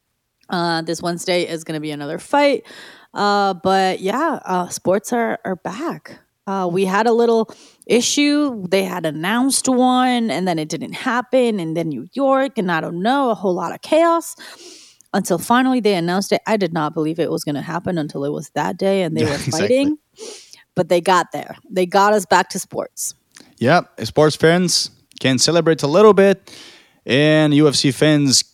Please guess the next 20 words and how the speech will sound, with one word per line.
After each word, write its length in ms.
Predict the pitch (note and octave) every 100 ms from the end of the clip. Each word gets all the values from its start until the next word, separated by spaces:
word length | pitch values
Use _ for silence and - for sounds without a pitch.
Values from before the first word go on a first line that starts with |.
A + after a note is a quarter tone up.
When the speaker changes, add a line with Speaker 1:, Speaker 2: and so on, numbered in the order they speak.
| -
Speaker 2:
once 420 | - A#2 E3+ E3
again, 180 | D3+ D3+
were 120 | C#3
able 180 | C#3+ C3+
to 140 | -
hear, 340 | A#2 C#3 B2 - _ _
"It's 760 | F#2 G#2+ E3+ - - - - - _ -
time," 800 | D#3 F#3+ E3+ D#3 C#3 B2 A#2
from 380 | G2 B2 A#2+ A2+
Bus 280 | G2 C3 A#2+
Buffer. 640 | - E3 F3 F3+ F3+ F3+ - - - - _ -
Well, 280 | F#3+ F#3+ F3+
yeah, 200 | D#3+ C#3+
we 100 | D#3
didn't 260 | E3+ E3 C#3+
get 320 | D3 C#3+ A#2+
the 560 | C3+ B2+ B2 A#2 G#2 - _ _
so 500 | - - F3 F3 F3 E3+
anticipated 720 | D3+ D#3 C#3 - D3+ D3 B2
match 480 | C3 C#3 C3+ -